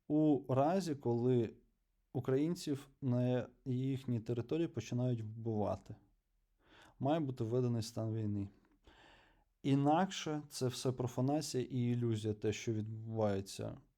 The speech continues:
Ну, я маю на увазі державу. І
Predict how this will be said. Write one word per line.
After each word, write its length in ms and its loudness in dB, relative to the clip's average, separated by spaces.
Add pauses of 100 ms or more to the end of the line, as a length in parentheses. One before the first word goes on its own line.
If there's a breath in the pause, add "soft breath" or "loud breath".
(220)
Ну, 160 -2
я 100 0
маю 260 2
на 120 2
увазі 340 0
державу. 640 -4 (1040 soft breath)
І 360 4